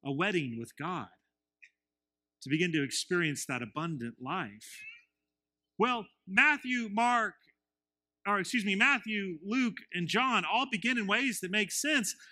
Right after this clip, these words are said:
Mark begins with an exorcism,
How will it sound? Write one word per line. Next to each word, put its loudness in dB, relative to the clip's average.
Mark 4
begins 0
with 4
an 4
exorcism, 0